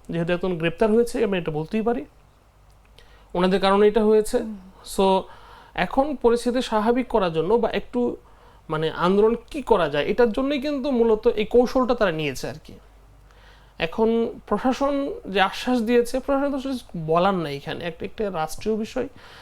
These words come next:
Speaker 1: এটা সর্বোচ্চ জায়গার বিষয়, নির্বাচন কমিশনের বিষয়, সীমানা পুনর-, পুনর্নির্ধারণ। এখানে ডিসি সাহেব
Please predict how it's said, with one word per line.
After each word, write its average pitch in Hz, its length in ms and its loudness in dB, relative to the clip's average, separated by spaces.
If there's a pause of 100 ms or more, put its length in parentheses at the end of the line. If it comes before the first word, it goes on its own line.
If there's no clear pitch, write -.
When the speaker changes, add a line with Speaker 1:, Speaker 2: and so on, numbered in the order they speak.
(160)
Speaker 1:
এটা 170 120 -6
সর্বোচ্চ 180 540 -2
জায়গার 233 300 2
বিষয়, 240 260 -2
নির্বাচন 196 420 0
কমিশনের 233 460 2
বিষয়, - 260 -8 (120)
সীমানা 180 380 -2
পুনর-, 170 560 -4
পুনর্নির্ধারণ। 156 640 -4 (560)
এখানে 254 440 2 (160)
ডিসি 170 360 -6
সাহেব 240 280 0